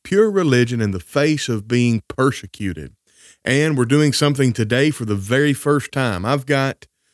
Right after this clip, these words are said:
I think I've got a thousand episodes of Christianity or, uh, cogitations under my po-, under my belt on my podcast channel. And we have never streamed live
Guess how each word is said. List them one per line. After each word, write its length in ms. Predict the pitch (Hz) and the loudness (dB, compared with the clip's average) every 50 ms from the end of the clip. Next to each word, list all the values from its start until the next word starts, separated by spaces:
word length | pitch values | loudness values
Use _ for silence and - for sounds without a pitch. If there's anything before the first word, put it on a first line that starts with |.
| _ _ _ _ _ _ | _ _ _ _ _ _
I 100 | - 110 | -8 -4
think 240 | - - 143 139 131 | -2 0 2 2 2
I've 80 | 117 | 2
got 140 | 117 123 110 | 2 2 0
a 40 | 101 | 0
thousand 540 | 87 - - 131 139 147 151 143 135 135 131 | -2 -4 -2 -2 0 0 0 0 0 0 0
episodes 720 | 139 131 - 110 98 - - 104 98 98 95 95 87 - | 0 0 -2 -6 -8 -4 -4 -2 -2 -2 -4 -6 -10 -10
of 480 | - - 110 107 104 98 92 95 - - | -6 -2 0 0 0 0 -2 -6 -10 -10
Christianity 760 | - - 139 117 - - 127 123 120 117 104 - 110 107 | -4 -2 -2 -2 -2 -2 0 0 0 0 0 -2 -4 -2
or, 220 | 104 107 110 107 104 | 0 0 2 2 2
uh, 180 | 90 95 92 | 2 0 -2
cogitations 800 | 90 - 143 143 143 123 120 - 135 131 131 110 - 107 107 104 | -2 -2 -2 -2 -2 -2 -4 -4 0 0 0 0 -2 -4 -4 -2
under 200 | 104 113 113 110 | -2 -2 0 0
my 120 | 101 101 92 | -2 -2 -4
po-, 280 | - - 110 110 107 - | -4 -4 -2 -2 -2 -2
under 220 | 107 110 107 104 | -4 -4 -4 -4
my 140 | 98 92 92 | -4 -4 -4
belt 340 | 92 101 104 107 120 110 - | -2 0 0 0 0 0 -2
on 100 | 110 104 | -2 -4
my 120 | 101 92 | -4 -4
podcast 580 | - - 113 127 120 - - 107 104 104 - - | -4 -2 -2 -2 -2 -4 -4 -4 -2 -2 -4 -6
channel. 340 | - 92 98 117 151 165 - _ _ _ _ _ _ _ _ _ _ | -4 -2 -2 -2 -2 -4 -6 _ _ _ _ _ _ _ _ _ _
And 320 | - 110 113 110 110 107 107 | -4 -2 0 2 2 2 2
we 100 | 120 120 | 2 2
have 160 | 113 98 98 | 2 2 0
never 360 | 110 113 127 147 156 156 156 | 0 2 2 2 2 0 -2
streamed 500 | - - - 139 135 143 143 143 139 120 | -4 -4 -2 0 0 2 2 2 0 0
live 800 | 117 110 110 120 139 165 160 123 92 85 90 107 120 123 120 - | -2 0 0 0 0 0 0 0 -2 -2 -2 -2 -2 -4 -8 -12